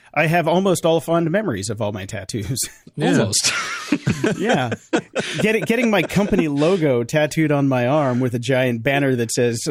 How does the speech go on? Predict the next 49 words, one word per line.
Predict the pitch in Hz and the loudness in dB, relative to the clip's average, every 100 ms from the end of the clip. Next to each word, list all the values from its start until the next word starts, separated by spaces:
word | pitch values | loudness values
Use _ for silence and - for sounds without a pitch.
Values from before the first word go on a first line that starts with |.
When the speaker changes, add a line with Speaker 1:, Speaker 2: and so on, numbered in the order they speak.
| 117 | -4
Speaker 1:
"Free | 151 151 | 0 2
the | 127 | 2
media," | 117 143 127 107 | 2 2 0 0
might | 113 226 202 | 0 0 2
not | 170 | 2
have | 147 | 2
been | 131 131 | 0 0
the | 117 | -2
best | 113 135 - 156 | -2 -2 -2 0
one. | 170 180 220 - _ | 0 2 0 -2 _
Speaker 2:
Yeah. | - 110 107 107 110 110 | -6 0 2 2 0 0
Speaker 3:
But, | 143 185 175 - | 2 0 -2 -6
Speaker 1:
I | 156 | -2
Speaker 3:
uh, | 185 185 | 0 0
very | 156 247 262 | 0 0 2
of | 180 170 | 0 0
the | 170 | -4
times. | 180 196 147 165 - _ _ _ 95 - | -2 -2 -2 -4 -8 _ _ _ -14 -4
Speaker 1:
It | 160 | 0
is. | 226 349 165 | 2 2 0
It | 143 | 0
is. | 160 202 | 0 0
It | 196 | 0
is | 185 175 | 0 0
the | |
Speaker 3:
<laughs> | |
Yes. | 175 | 0
Speaker 1:
Met | 190 220 | 0 0
Blogs | 180 190 175 | 0 0 0
logo, | 180 208 180 131 | 0 0 0 2
but | 156 | 2
I | 160 | 2
was | 151 202 - | 2 0 0
smart | - 190 196 | 0 2 2
enough | 151 143 | 0 -2
to | |
tattoo | 127 156 147 151 | -2 -2 -2 -2
it | - | -4
behind | 117 113 160 165 135 | -6 -6 -4 -2 -2
me, | 98 | -4
so | 101 95 | -8 -6
I | 104 | -6
never | 120 127 | -4 -4
have | 131 127 | -6 -6
to | - | -6
look | 147 - | -6 -4
Speaker 3:
Yes. | 107 | -4
Speaker 1:
at | 131 | -4
it. | 143 - | -6 -10